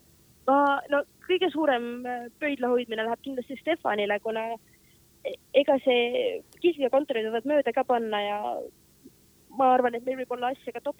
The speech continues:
kümnesse, et siis läheb asi päris põnevaks. Aga ma tõesti, jah, ma hoiangi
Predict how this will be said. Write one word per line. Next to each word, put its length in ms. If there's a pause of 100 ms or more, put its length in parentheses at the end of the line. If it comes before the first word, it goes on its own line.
kümnesse, 520
et 140
siis 160
läheb 160
asi 200
päris 280
põnevaks. 540 (920)
Aga 440 (200)
ma 160
tõesti, 320
jah, 140
ma 100
hoiangi 540